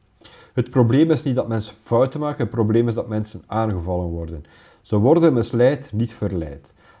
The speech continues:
Phishing vandaag is geen Nigeriaanse prins meer. Het is een collega die je vraagt iets te controleren. Een leverancier die vraagt een document opnieuw op te sturen.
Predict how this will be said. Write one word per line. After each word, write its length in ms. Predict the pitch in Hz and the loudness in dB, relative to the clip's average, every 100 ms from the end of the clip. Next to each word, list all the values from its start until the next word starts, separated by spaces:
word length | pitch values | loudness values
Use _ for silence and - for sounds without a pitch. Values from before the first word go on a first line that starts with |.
| _ | _
Phishing 460 | - 165 165 175 160 | 2 2 2 0 0
vandaag 460 | 117 101 147 139 | -2 -2 -2 -2
is 100 | 107 | -4
geen 380 | - 131 143 117 | -2 -2 -2 -2
Nigeriaanse 640 | 127 135 120 123 123 - | -2 0 0 0 0 -4
prins 400 | 98 113 120 113 | -4 -2 -2 -4
meer. 360 | - 85 78 _ _ _ _ _ _ _ _ - - - _ | -8 -8 -10 _ _ _ _ _ _ _ _ -20 -20 -20 _
Het 220 | 104 107 | -2 2
is 180 | 156 160 | 4 4
een 180 | 160 147 | 2 2
collega 880 | 120 107 104 139 165 185 196 175 - _ _ | 4 4 4 4 4 0 -4 -8 -16 _ _
die 280 | 104 95 110 | -10 -2 0
je 140 | 107 | 0
vraagt 460 | 80 95 120 143 - | -2 -2 -4 -4 -8
iets 280 | - - - | -10 -10 -10
te 120 | 110 | -10
controleren. 840 | 107 98 - 87 85 107 107 78 - _ _ _ | -8 -8 -8 -8 -4 -4 -6 -12 -18 _ _ _
Een 100 | 117 | 0
leverancier 760 | 123 156 156 147 - 175 196 170 | 4 4 4 0 -2 -2 -2 -2
die 140 | 131 | -4
vraagt 460 | 101 131 175 - - | -2 -2 -4 -8 -8
een 120 | 110 | -4
document 480 | 110 - 104 143 131 | -4 -4 -4 -4 -6
opnieuw 340 | - 123 127 | -4 -2 -2
op 180 | 120 - | -2 -6
te 60 | |
sturen. 540 | - - 90 85 82 | -20 -10 -6 -6 -6